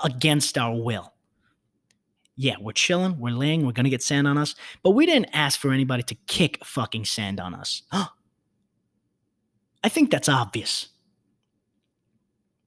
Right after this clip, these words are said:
I think it's, I think it's two very different things when I put sand on myself versus when someone kicks sand onto my face, right?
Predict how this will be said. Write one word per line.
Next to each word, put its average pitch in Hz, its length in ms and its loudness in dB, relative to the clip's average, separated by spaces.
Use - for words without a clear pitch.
I 190 80 -4
think 262 220 0
it's, - 160 -2
I - 40 -20
think 254 140 -6
it's - 120 -2
two 226 380 4
very 135 500 4
different 117 440 -2
things 113 600 -4
when 139 160 2
I 131 80 2
put - 280 -2
sand 127 340 2
on 104 100 -4
myself 98 560 -8
versus 180 340 2
when 226 140 2
someone 269 400 4
kicks - 280 0
sand 117 460 -2
onto 117 220 -2
my 185 180 0
face, - 500 -8
right? 392 180 -2